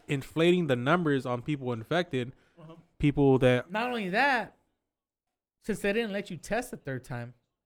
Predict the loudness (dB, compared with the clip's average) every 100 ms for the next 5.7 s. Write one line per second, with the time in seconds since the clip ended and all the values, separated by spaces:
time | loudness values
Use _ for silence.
0 | _ -4 -4 -4 -6 -4 -6 -6 -8 -8
1 | -14 -18 -18 _ _ _ _ -14 -12 2
2 | 4 4 4 2 2 4 6 6 8 8
3 | 6 0 -20 _ _ _ 4 6 8 6
4 | 4 0 2 2 2 0 2 0 0 -2
5 | -2 -4 -4 2 2 2 -4